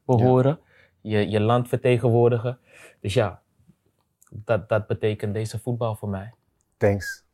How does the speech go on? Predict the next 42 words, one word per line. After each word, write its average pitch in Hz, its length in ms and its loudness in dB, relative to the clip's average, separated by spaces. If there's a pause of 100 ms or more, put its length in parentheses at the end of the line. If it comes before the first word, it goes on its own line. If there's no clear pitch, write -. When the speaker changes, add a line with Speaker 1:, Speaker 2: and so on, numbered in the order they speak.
(100)
Speaker 2:
Zal 123 180 0
ik, 127 100 4
Speaker 1:
Ja. - 60 -2
Speaker 2:
ik 113 100 4
wil 135 180 6
die 147 100 6
van 135 140 4
mij 151 160 4
niet 156 100 6
eens 135 140 4
meer 127 100 4
laten 127 160 4
zien, 151 160 2
want 120 140 2
kijk - 180 0
hier, 104 340 0
vijftien 123 540 0
interlands, 110 840 2
W 110 240 4
K 107 240 2
finale. 104 480 0
En 107 140 0
ik 104 120 -4
vind 107 140 -4
het 87 100 -4
jammer, 123 220 2
want 107 160 -4
jullie 120 160 0
zijn 123 240 -2
allemaal 127 360 2
van 120 180 0
de 113 80 0
generatie 110 680 0
Bert 110 260 2
van 104 160 -4
Marwijk. 101 440 0
En 107 180 -6
ik 117 80 -12
heb 117 100 -2
dat 113 160 -2
net 117 340 -2
gemist. 104 440 -6